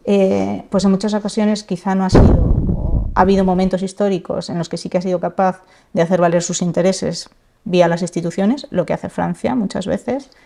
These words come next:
eh, pero en muchas otras ocasiones, y yo creo que actualmente nos encontramos en ese momento, España, eh, no es capaz de hacer valer sus intereses y, eh, a mi modo de ver,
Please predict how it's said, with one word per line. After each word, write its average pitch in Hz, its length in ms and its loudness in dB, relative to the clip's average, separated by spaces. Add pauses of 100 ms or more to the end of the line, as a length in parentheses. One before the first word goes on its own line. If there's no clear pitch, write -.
(240)
eh, 214 340 0
pero 185 320 4
en 175 120 0
muchas 175 280 -4
otras 175 200 -4
ocasiones, 185 680 -2
y 170 140 -6
yo 165 120 0
creo 170 200 0
que 170 240 0
actualmente 175 680 -2
nos 165 120 -6
encontramos 165 380 -6
en 165 60 -6
ese 165 120 -8
momento, 175 480 -2 (400)
España, 190 800 2 (160)
eh, 170 280 0
no 175 120 0
es 170 100 -4
capaz - 440 -4 (200)
de 170 220 -2
hacer 170 240 -2
valer 175 200 -2
sus 175 200 -6
intereses 185 640 -2 (500)
y, 185 220 4
eh, 165 540 0 (120)
a 180 120 -2
mi 175 100 2
modo 180 220 4
de 185 140 8
ver, 190 400 4